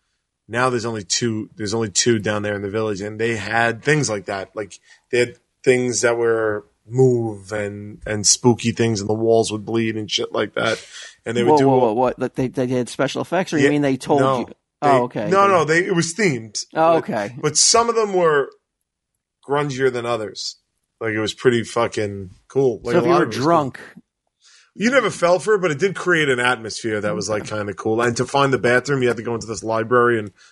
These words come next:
Speaker 1: push the right book. Like, it was fucking crazy.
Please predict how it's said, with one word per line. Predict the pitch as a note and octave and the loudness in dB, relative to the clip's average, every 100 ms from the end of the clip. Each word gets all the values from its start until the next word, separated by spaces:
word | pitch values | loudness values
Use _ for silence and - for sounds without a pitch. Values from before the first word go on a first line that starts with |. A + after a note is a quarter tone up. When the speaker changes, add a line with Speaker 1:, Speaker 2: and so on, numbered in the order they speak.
| _ | _
Speaker 1:
push | - B2+ - | -4 -2 0
the | A2+ | 0
right | A2 G2+ | 0 -2
book. | G2+ B2 - - _ _ _ _ - | -2 -4 -4 -20 _ _ _ _ -10
Like, | A2+ | -4
it | |
was | A2 - | -4 0
fucking | C3+ A2 | 0 0
crazy. | G2 A#2 A#2+ G#2 G2 F2 | -6 2 2 2 -6 -10